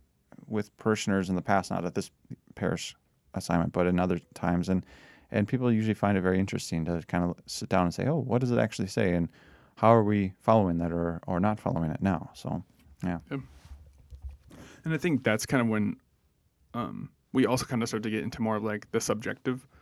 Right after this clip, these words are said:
Speaker 1: Mm-hmm.
Speaker 2: part is, um, 'cause it's like, yes, you know, the liturgy and being objective and kind of, like, what the church says is also very objective
Speaker 1: Mm-hmm.
Speaker 2: for kind of, like, how we're supposed to do things.
Speaker 1: Yeah.
Speaker 2: Um,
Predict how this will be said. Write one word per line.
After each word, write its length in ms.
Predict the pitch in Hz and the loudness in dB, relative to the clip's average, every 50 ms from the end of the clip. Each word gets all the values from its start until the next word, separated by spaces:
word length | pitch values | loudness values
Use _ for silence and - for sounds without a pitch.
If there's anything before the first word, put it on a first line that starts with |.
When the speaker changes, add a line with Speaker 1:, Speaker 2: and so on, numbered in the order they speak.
| _ _ _ _ | _ _ _ _
Speaker 1:
Mm-hmm. 280 | 95 82 - - 85 80 80 - _ _ _ _ _ _ _ _ _ _ | -8 -8 -6 -6 -6 -6 -8 -12 _ _ _ _ _ _ _ _ _ _
Speaker 2:
part 240 | - 151 151 - - _ _ _ - | 0 0 0 0 -2 _ _ _ -4
is, 420 | - 120 117 113 110 107 - - - | -2 0 0 0 -2 -4 -8 -10 -8
um, 420 | - 110 107 104 104 104 101 117 - _ _ - - | -6 -6 -4 -4 -6 -8 -8 -10 -12 _ _ -20 -16
'cause 120 | - - | -4 -2
it's 140 | 135 127 - | -2 2 4
like, 160 | 127 120 - | 4 4 6
yes, 240 | 127 113 - - - - | 4 4 4 0 -6 -6
you 100 | - 113 | -2 0
know, 220 | 110 110 107 107 107 107 - - _ _ _ _ _ _ _ _ _ _ _ _ _ _ _ _ _ _ _ _ | 0 0 0 -2 -4 -6 -10 -16 _ _ _ _ _ _ _ _ _ _ _ _ _ _ _ _ _ _ _ _
the 120 | - 120 117 | 2 4 6
liturgy 640 | 113 113 110 110 110 110 113 110 107 104 107 107 - - | 6 4 4 2 2 2 0 0 0 -2 -4 -6 -8 -8
and 400 | 92 110 107 107 104 107 95 - - _ _ - 143 - _ _ _ | -6 -6 -4 -4 -4 -4 -6 -8 -12 _ _ -20 -20 -20 _ _ _
being 140 | - 117 110 | -2 0 0
objective 360 | 107 110 - 110 107 - - 117 | 0 2 2 0 0 0 0 -2
and 80 | 117 113 | -2 0
kind 140 | - 120 120 | 2 2 4
of, 180 | 113 110 101 - | 2 2 0 0
like, 160 | 113 110 107 | -2 -2 0
what 320 | 117 117 120 117 117 113 | -2 2 4 4 4 4
the 80 | - 113 | 2 -4
church 340 | - - - 123 120 - - | -4 -2 -2 -2 -2 -2 -6
says 340 | - - 117 104 117 123 139 | -2 0 2 2 2 2 2
is 80 | 131 | 2
also 240 | 131 127 123 - 147 | 2 2 2 0 -2
very 260 | 135 135 135 135 139 | 0 2 2 4 4
objective 560 | 139 139 139 143 139 139 139 156 156 156 156 - | 4 4 4 2 0 2 0 -4 -4 -4 -4 -4
Speaker 1:
Mm-hmm. 320 | 98 92 80 90 90 90 | -4 -4 -4 -4 -6 -6
Speaker 2:
for 380 | 87 - 139 131 120 113 107 - - - | -2 2 4 4 6 4 4 0 -2 -4
kind 140 | - 120 | -2 -2
of, 80 | 113 107 | 0 2
like, 120 | 101 110 | 0 0
how 200 | - - 113 107 | 0 0 0 2
we're 80 | 107 110 | 2 0
supposed 180 | - - 127 113 | 0 -4 -8 -8
to 60 | 120 | -6
do 160 | 104 107 113 | -4 -4 -4
things. 340 | 113 - 131 147 156 - - - | -4 -4 -4 -6 -6 -10 -10 -6
Speaker 1:
Yeah. 160 | 104 92 87 85 - - - - _ _ | -4 -4 -4 -4 -6 -10 -20 -20 _ _
Speaker 2:
Um, 380 | 123 120 107 104 107 104 113 | -2 -2 -2 -2 -2 -6 -8